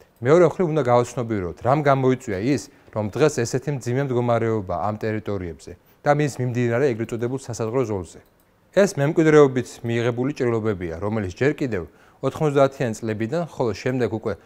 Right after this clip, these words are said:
სააკაშვილის პოლიტიკის დანატოვარია. ათასცხრასოთხმოცდაათიანი წლების ისტორია სხვა ისტორიაა.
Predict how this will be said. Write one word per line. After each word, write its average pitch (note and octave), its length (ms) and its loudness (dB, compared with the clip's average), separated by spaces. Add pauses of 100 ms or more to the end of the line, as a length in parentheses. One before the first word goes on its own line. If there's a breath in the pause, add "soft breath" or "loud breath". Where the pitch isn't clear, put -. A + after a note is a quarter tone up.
სააკაშვილის C#3 680 0
პოლიტიკის C3+ 520 -4
დანატოვარია. G2 720 -2 (460)
ათასცხრასოთხმოცდაათიანი F3 1040 2
წლების B2 320 -4
ისტორია C#3 360 0
სხვა - 280 -2
ისტორიაა. G2 560 -6